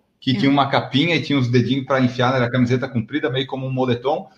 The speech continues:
Speaker 1: Porém, a, o tecido das camisetas nos Estados Unidos é diferente daqui, né? Aqui, geralmente, é poliamida, bonzinho pra correr. O dos Estados Unidos,
Speaker 2: Nem sempre.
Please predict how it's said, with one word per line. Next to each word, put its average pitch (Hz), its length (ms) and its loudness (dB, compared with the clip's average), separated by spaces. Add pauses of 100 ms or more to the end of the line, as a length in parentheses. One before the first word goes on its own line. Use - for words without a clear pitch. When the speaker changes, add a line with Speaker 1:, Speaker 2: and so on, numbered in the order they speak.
(300)
Speaker 1:
Porém, 190 580 2
a, 156 440 8
o 143 100 0
tecido 170 420 -2
das 196 180 2
camisetas 151 580 -4
nos 151 140 -8
Estados 139 300 -2
Unidos 139 240 0
é 160 80 4
diferente 151 440 -2
daqui, 170 360 -2
né? 110 300 0 (120)
Aqui, 120 260 0
geralmente, 139 460 4
é - 20 2
poliamida, 135 600 4
bonzinho 131 400 2
pra 160 120 -2
correr. 160 180 2
O 123 100 2
dos 196 160 -2
Estados 190 380 -2
Unidos, 147 520 2
Speaker 2:
Nem 233 220 0
sempre. - 440 -12